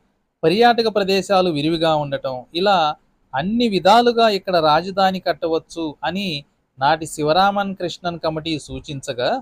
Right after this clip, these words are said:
ముందు చూపు, దూరదృష్టి ఉన్నటువంటి చంద్రబాబు నాయుడు గారు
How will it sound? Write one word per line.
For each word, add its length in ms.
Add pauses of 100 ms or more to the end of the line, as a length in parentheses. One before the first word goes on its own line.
(440)
ముందు 380
చూపు, 340 (260)
దూరదృష్టి 580 (140)
ఉన్నటువంటి 600 (300)
చంద్రబాబు 580
నాయుడు 320
గారు 220